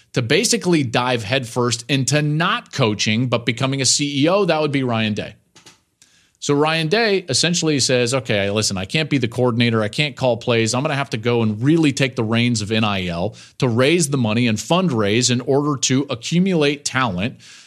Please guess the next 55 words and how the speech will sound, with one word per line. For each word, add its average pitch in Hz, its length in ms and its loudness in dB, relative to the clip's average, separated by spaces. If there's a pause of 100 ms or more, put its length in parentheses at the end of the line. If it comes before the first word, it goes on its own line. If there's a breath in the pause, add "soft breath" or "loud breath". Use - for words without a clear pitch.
so 151 160 2
that 135 160 0
we 160 100 4
can 175 140 2
have 160 160 2
a 151 80 0
roster 120 400 0
that 117 120 -2
can 120 140 -2
potentially 143 480 0
go 123 260 2
and 120 160 0
beat 180 240 2
Michigan, 127 540 0
win 185 160 2
the 196 60 4
Big 160 260 0
Ten, 127 380 -2 (200 loud breath)
and 139 160 0
win 143 140 2
the 131 80 2
national 113 380 -2
championship." 90 720 -4 (400 loud breath)
So 175 220 2
in 175 80 4
order 254 220 2
to 240 100 4
do 175 200 4
the 180 140 4
things 170 280 2
on 208 300 2
the 185 100 4
football 127 480 2
field 113 460 0
that 117 160 -2
they 170 160 2
desire, 117 560 0
their 175 220 2
head 185 260 0
coach 135 260 2
has 151 220 -2
to 165 100 -2
remove 165 540 2
himself 127 440 2
from 113 180 0
the 104 100 -2
football 110 380 -2
s-, - 200 -2
field 110 420 -2
and 131 280 -2
dive 156 340 2
into 151 400 -2
the 135 80 0
business 143 540 0
side 95 480 -2